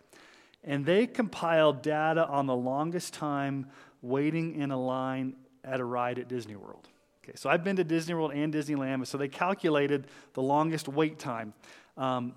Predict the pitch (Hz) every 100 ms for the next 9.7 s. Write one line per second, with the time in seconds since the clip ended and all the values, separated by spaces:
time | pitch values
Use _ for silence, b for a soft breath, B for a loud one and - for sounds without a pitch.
0 | - 147 - 185 170 156 B B 151 156
1 | 214 254 233 143 202 214 202 147 123 120
2 | 123 135 139 113 143 156 160 165 147 147
3 | 151 139 131 123 127 123 120 - 131 131
4 | 123 - 131 123 - 135 120 107 127 123
5 | 151 175 165 139 139 139 135 127 123 127
6 | 123 110 - B B B 139 147 131 110
7 | 143 151 185 - 151 151 143 - 202 220
8 | - 214 196 185 - 196 190 170 170 175
9 | 175 180 - 151 127 131